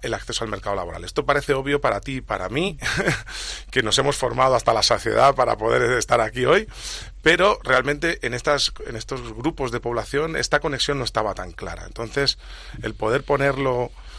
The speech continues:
eh, en, en, en agenda y sobre la mesa y, y que sea una realidad es un éxito. Luego vamos a datos cuantitativos que, que nos gustan para ver si vamos en la buena onda,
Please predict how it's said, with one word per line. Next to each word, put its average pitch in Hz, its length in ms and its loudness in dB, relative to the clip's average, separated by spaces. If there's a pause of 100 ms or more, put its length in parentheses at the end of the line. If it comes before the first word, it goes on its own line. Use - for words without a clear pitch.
(180)
eh, 107 500 0
en, 107 420 0
en, 117 200 -4
en 120 160 -2
agenda 113 500 2
y 104 140 -2
sobre 110 260 0
la 104 80 2
mesa 113 420 0
y, 98 160 -8
y - 100 -12
que - 100 -2
sea - 120 2
una 131 140 2
realidad 120 240 0
es 117 80 -2
un 107 120 -4
éxito. - 360 -2
Luego 185 260 4
vamos 175 280 0
a 143 40 2
datos 151 280 2
cuantitativos 139 680 0
que, 107 280 -4 (340)
que 120 100 0
nos 113 200 0
gustan 170 340 2
para 131 180 8
ver 143 140 6
si 143 140 2
vamos 131 260 2
en 120 100 -2
la 110 80 2
buena 113 300 4
onda, 170 400 6